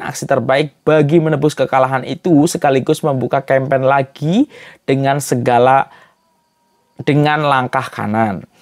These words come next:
Tidak dinafikan, Kawasaki Frontale, klub yang kuat karena mereka bersaing di liga yang kompetitif ya. Selain juru latih mereka,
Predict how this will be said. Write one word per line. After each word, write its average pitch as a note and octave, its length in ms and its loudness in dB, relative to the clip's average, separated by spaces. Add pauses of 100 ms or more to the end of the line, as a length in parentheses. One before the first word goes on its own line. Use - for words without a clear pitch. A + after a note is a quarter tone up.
(240)
Tidak D3+ 320 0
dinafikan, D#3 800 0 (400)
Kawasaki D#3+ 640 0
Frontale, E3+ 640 0
klub D#3 240 0
yang D3+ 480 0
kuat A#3+ 320 0
karena C3 320 -2
mereka C3+ 240 0
bersaing C3+ 240 0
di C3+ 160 0
liga A#2+ 240 2
yang A#2 80 -4 (160)
kompetitif B2+ 560 0
ya. B2 160 2
Selain B2+ 320 0
juru B2 240 0
latih A#2+ 160 -4
mereka, A#2 400 -4